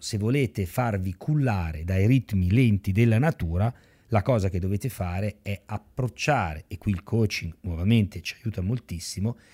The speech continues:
approcciare già con la mentalità giusta e anche con l'attrezzatura giusta questa passeggiata nei boschi, che deve essere fine a se stessa, senza cercare niente di particolare, ma invece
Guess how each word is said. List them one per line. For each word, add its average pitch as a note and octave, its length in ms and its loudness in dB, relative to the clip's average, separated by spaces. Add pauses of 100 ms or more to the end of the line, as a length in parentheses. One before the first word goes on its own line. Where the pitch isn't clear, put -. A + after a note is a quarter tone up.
(300)
approcciare A2+ 800 -2
già A#2+ 200 -4
con G#2 220 -2
la G2 80 0
mentalità A2 840 -2
giusta G#2+ 640 -4
e F#2 140 -8
anche A#2 280 -2
con F#2+ 180 -2
l'attrezzatura G2 960 -2
giusta G2+ 580 -4 (360)
questa G#2+ 320 -2
passeggiata G#2 720 -4
nei C3 120 -2
boschi, A2 540 -8 (240)
che C3+ 120 -2
deve A#2+ 160 -2
essere F2+ 380 -6 (140)
fine B2 380 -2
a G#2+ 40 -4
se - 140 -8
stessa, - 680 -8 (180)
senza D3+ 400 -2
cercare A#2 500 -4
niente A#2+ 360 -2
di G#2+ 100 -2
particolare, A#2+ 840 -4 (240)
ma A2 160 0
invece G#2+ 560 0